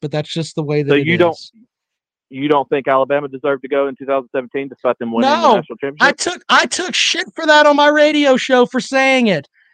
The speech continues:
Speaker 1: I didn't think they needed
Speaker 2: That's
Speaker 1: to
Speaker 2: a weird
Speaker 1: be there. They
Speaker 2: statement.
Speaker 1: didn't win their division.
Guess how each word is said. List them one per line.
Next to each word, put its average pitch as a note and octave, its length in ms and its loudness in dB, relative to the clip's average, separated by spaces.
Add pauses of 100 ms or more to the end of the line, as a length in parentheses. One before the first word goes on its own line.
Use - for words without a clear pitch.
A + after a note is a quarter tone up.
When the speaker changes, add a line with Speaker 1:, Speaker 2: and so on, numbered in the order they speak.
(160)
Speaker 1:
I G3 100 2
didn't B3+ 180 -2
think C4+ 180 -6
they C4 100 0
needed A#3+ 260 2
Speaker 2:
That's C4+ 100 -4
Speaker 1:
to C4+ 60 -2
Speaker 2:
a - 20 2
weird C4+ 80 2
Speaker 1:
be C#4+ 40 2
there. A#3+ 220 2
They G#3 80 0
Speaker 2:
statement. G#3+ 180 2
Speaker 1:
didn't A#3 80 0
win A#3 160 2
their B3 140 4
division. A3 580 0